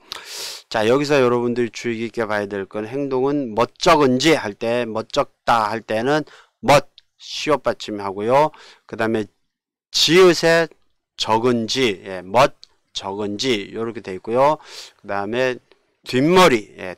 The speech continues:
뒷머리 할 때 사이시옷이 있습니다. 그리고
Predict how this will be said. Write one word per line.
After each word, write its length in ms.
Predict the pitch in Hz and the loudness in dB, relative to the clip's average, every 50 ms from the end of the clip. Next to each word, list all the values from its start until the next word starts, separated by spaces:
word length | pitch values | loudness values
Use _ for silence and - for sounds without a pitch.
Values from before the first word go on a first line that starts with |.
| _ | _
뒷머리 460 | - - - 117 120 127 131 127 123 | -14 -10 -6 -4 -2 0 0 0 0
할 160 | 123 113 104 98 | 0 -2 -2 -4
때 220 | - - 120 117 | -4 -4 -4 -4
사이시옷이 1000 | - - - - 147 165 165 156 - - - 123 117 113 - - 131 131 131 123 | -6 -8 -6 -4 -2 -2 -2 -2 -4 -6 -6 -6 -6 -8 -10 -8 -8 -6 -6 -8
있습니다. 680 | - - - - 117 110 92 87 - - - - - _ | -10 -12 -12 -10 -10 -10 -10 -10 -14 -20 -20 -20 -20 _
그리고 460 | - - 95 92 107 123 131 135 - | -20 -18 -10 -4 0 0 2 0 0